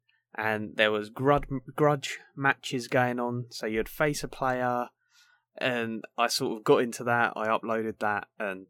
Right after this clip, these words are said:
that's pretty much how I started, one hundred percent started YouTube. But then,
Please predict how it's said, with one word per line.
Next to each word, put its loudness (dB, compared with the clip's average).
that's -6
pretty -2
much -2
how -2
I -10
started, 0
one -6
hundred -4
percent -4
started -2
YouTube. -6
But -4
then, 0